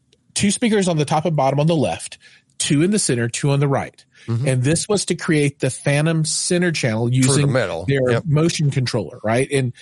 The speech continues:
Speaker 1: so they're, they, they set this up to a certain degree like a line array. And the whole point of a vertical line array is so that you don't have any exchange in sound as you move in the horizontal plane, only in the vertical plane, right?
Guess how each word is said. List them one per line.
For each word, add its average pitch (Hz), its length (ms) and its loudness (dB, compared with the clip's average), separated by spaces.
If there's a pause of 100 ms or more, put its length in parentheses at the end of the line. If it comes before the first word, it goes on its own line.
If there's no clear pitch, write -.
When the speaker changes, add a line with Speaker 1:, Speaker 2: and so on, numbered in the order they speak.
(220)
Speaker 1:
so 151 340 0
they're, 139 320 0 (320)
they, 135 340 0 (140)
they 131 120 -2
set 226 220 0
this - 220 -2
up 151 340 0
to - 100 -2
a 156 40 2
certain 165 180 -2
degree 147 240 0
like 127 220 0
a 120 40 -4
line 117 440 0
array. 160 360 0 (280)
And 147 120 0
the 151 80 2
whole 196 200 0
point 196 300 0
of 139 120 0
a 135 60 0
vertical 135 400 -2
line 170 260 0
array 113 320 2 (240)
is 127 400 -2
so - 220 -2
that 143 160 0
you 139 100 2
don't 165 220 0
have 139 340 0
any 175 240 2
exchange 160 580 -2
in 131 140 0
sound 135 460 0
as 127 120 0
you 135 120 0
move 127 200 0
in 127 100 -2
the 123 100 -4
horizontal 107 640 -2
plane, 180 400 0 (340)
only 143 320 2
in 139 100 2
the 117 120 0
vertical 117 440 -4
plane, 202 340 -2
right? 135 280 0